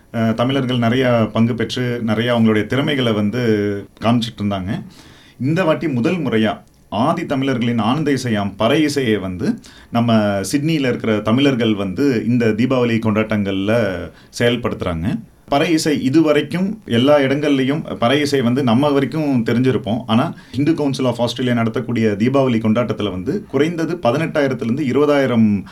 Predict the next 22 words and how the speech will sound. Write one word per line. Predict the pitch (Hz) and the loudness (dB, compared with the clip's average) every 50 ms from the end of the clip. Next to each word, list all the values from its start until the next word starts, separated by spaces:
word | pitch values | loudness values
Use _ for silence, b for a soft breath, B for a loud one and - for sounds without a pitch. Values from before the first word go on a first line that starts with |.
| B B | B B
மக்கள் | B - 226 - - 170 156 | B -2 -2 -2 0 0 2
வருவாங்கன்னு | 147 135 123 113 104 113 117 127 127 123 120 123 123 117 | 2 2 0 0 0 0 2 2 2 2 2 2 2 0
எதிர்பார்க்கிறோம். | 107 110 104 - 113 104 95 92 - - 92 135 226 - B B B B B B B B B B B | 0 0 -2 -2 -2 -4 -4 -6 -8 -8 -6 -6 -6 -6 B B B B B B B B B B B
ஆ, | - 110 110 107 101 98 92 - 73 80 | -2 0 0 2 0 -2 -4 -4 -2 -2
ம-, | 110 104 | 0 2
நம்ம | 92 117 123 147 160 170 | 2 2 2 2 2 2
நாட்டு | 160 160 160 160 151 | 2 0 0 -2 -4
மக்கள் | 139 131 - 139 127 | -4 -4 -2 0 0
இல்லாம | 120 127 127 131 143 175 160 127 | 0 0 0 0 0 0 0 -2
மத்த | 117 - 156 | -2 0 -2
நாட்டு | 156 156 147 135 131 | -2 -2 -2 -2 -2
மக்களும் | 131 120 117 143 139 139 120 | -2 -2 -2 -2 0 0 0
வரதுனால | 110 117 120 123 117 101 92 107 104 | 0 0 0 -2 -2 -2 -2 -2 -2
நம்மளுடைய | 101 151 139 139 143 139 143 135 127 - | -2 -2 0 0 2 2 2 2 0 -2
கல-, | - 131 127 123 117 - | -2 -2 0 0 0 0
பண்பாடு, | - - 127 127 127 127 120 113 117 | 0 0 2 2 2 2 2 2 0
கலாச்சாரம் | 113 117 110 117 123 120 - 117 113 113 117 123 123 - | 0 2 2 2 2 2 0 0 0 0 0 -2 -4 -4
அதை | - 113 113 | -2 0 2
வந்து | 117 117 113 123 143 | 2 2 2 2 2
மத்தவங்களுக்கு | 127 107 98 - 147 147 147 139 127 131 117 113 110 | 0 -2 -2 -2 -2 0 0 0 -2 0 0 2 2
முன்னாடி | 113 123 131 139 131 | 2 2 2 0 0
நம்ம, | 120 117 107 101 | 0 0 0 0